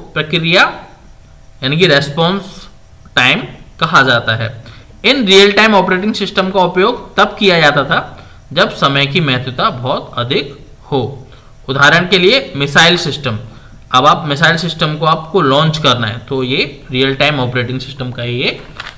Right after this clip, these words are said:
example है। Next is operating system for desktop and laptop। अब देखिए operating system, आप desktop या laptop में कौन कौन से operating system होते हैं, आप कौन कौन से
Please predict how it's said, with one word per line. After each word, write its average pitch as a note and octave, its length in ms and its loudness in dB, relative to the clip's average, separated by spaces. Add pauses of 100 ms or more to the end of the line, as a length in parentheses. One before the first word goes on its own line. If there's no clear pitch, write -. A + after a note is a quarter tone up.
(120)
example B2 560 -2 (380)
है। - 340 -6 (540)
Next B3 240 0
is F4+ 140 -4 (140)
operating B3 420 0
system B3 320 -2
for B3 260 0 (520)
desktop D3 540 2
and A#3 220 0 (340)
laptop। C3 400 0 (720)
अब A3+ 140 -2
देखिए B3 460 -2 (320)
operating B3 460 2
system, A#3+ 460 0 (1600)
आप C#3+ 180 2
desktop A#3 460 2
या A#3 100 2
laptop F#3 440 2
में C#4+ 160 -2
कौन B3 180 0
कौन A#3+ 160 -2
से A#3 120 0
operating G#3+ 400 0
system A3 280 -6 (260)
होते C#3+ 260 0
हैं, D3+ 120 2
आप G#3 300 0
कौन F3 220 -2
कौन F3 160 -4
से A3+ 300 -8